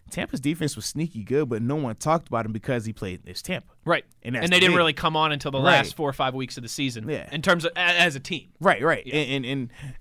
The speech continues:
Speaker 1: I think that's the only thing when you're looking at Shaq Barrett, why I don't n-,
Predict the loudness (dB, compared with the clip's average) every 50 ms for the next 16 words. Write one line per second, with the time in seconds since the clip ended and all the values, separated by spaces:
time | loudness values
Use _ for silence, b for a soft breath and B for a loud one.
0 | B 0 0 0 0 0 0 0 -2 -4 -2 0 2 2 2 0 -2 -2 0 2
1 | 2 2 2 0 0 0 0 0 0 0 0 0 0 0 2 0 0 -2 -2 -2
2 | 0 0 0 -2 -4 -8 _ -14 -8 -4 0 0 0 -2 -4 -4 0 2 4 4
3 | 4 4 2 2 2 4 4 4 2 0 -2 -4 -8 -12 -10 -6 -4 -2 -2 -2
4 | -4